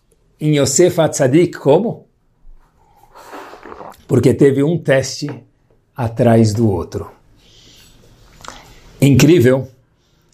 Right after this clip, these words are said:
que Yosef, é importante saber, que ele teve o maior tex-, teste,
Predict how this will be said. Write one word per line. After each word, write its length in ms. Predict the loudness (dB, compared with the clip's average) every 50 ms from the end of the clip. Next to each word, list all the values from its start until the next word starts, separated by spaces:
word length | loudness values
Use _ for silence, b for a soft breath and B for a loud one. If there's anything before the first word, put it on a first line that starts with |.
| _ _ _ _ _ _ _
que 360 | -4 -2 0 2 2 4 4
Yosef, 680 | 4 2 2 2 2 2 2 2 0 -4 -8 -16 -16 -12
é 60 | -8
importante 500 | -6 -2 -2 -2 0 0 0 0 -2 -2
saber, 540 | -4 -4 -2 0 2 2 2 2 0 b b b b b b b b -8
que 80 | -6
ele 180 | -4 -4 -4 -2
teve 280 | 0 0 2 2 2
o 40 | 2
maior 720 | 2 2 0 0 0 2 2 4 4 4 2 0 -2 -6 -16 _ _ _ _ _ _ _ _ _ _ _ _ _
tex-, 640 | 0 0 0 0 0 -2 -4 -4 -6 -6 -10 -14 _ _
teste, 680 | 0 2 2 2 0 -4 -8 -8 -8 -10 -10 -14 -20